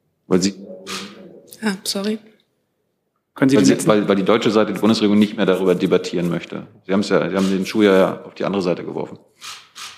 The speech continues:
Speaker 3: Wie gesagt, es, es liegt ein Angebot von deutscher Seite auf dem Tisch und die namibische Seite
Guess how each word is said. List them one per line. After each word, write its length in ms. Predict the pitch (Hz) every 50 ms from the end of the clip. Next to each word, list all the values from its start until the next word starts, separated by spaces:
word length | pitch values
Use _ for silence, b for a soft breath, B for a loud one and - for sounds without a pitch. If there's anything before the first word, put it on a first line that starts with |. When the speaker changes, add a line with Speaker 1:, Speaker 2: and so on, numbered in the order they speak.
| B B B
Speaker 3:
Wie 80 | 143
gesagt, 280 | 135 131 139 127 - -
es, 160 | 180 - -
es 200 | 214 185 - -
liegt 320 | 143 147 196 190 - -
ein 160 | - 143 135 -
Angebot 500 | 151 165 185 180 170 156 175 175 170 175
von 220 | - 165 151 139
deutscher 340 | 139 135 147 143 - 156 139
Seite 540 | 123 135 135 135 135 135 - 135 127 135 139 - - _ _ _ -
auf 160 | - 139 -
dem 160 | - 131 117
Tisch 420 | - - 190 214 208 - - - b b b b b b b b _
und 220 | - 160 131 -
die 40 | 151
namibische 540 | 139 135 131 139 156 165 175 165 - 165 147
Seite 580 | 127 135 135 151 156 160 175 165 160 160 175